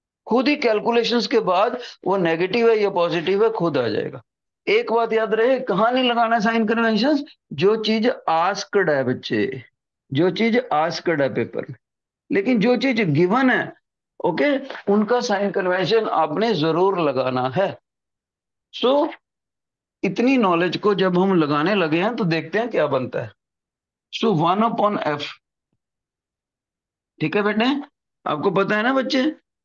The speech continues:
One upon F कितनी है focal length की value?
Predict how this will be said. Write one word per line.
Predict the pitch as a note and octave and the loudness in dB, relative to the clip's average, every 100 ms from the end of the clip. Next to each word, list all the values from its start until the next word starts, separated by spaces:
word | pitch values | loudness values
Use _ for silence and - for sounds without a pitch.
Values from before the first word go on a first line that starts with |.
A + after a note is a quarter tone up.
| _ - | _ -2
One | D3+ F3+ G3 | 0 2 0
upon | F#3+ F3+ F3+ F3+ | 0 0 0 -2
F | E3+ E3 C3 - _ _ _ _ _ _ _ _ _ _ _ _ _ _ _ _ _ _ _ _ _ _ _ _ _ - - - | -2 -4 -4 -12 _ _ _ _ _ _ _ _ _ _ _ _ _ _ _ _ _ _ _ _ _ _ _ _ _ -18 -10 -6
कितनी | E3 G3+ G#3+ | -4 0 0
है | A3 | 2
focal | G3 G3 G#3 G#3+ | 0 0 0 0
length | G#3 - | -2 -2
की | G#3+ | -2
value? | G#3 G#3 A#3+ D#4 | 0 0 2 0